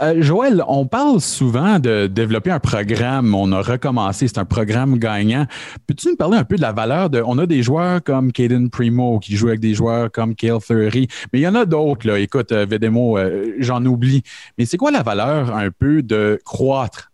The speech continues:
ensemble ? On a des joueurs que ça se pourrait très bien qu'ils vont jouer ensemble pendant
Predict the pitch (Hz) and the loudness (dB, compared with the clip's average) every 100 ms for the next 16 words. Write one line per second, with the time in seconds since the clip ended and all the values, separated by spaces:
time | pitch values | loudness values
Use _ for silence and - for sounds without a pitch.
0 | 98 95 87 107 98 90 82 98 98 113 | -6 -4 -4 -2 -2 -2 -4 -2 -2 0
1 | 110 98 135 160 156 - 104 104 110 - | -2 -2 -2 0 -2 -2 0 0 -2 -4
2 | 92 - 139 139 165 160 135 147 180 139 | -10 -4 -2 0 -2 -2 0 2 0 0
3 | 127 120 117 135 139 117 123 | 0 0 -2 -2 -2 0 0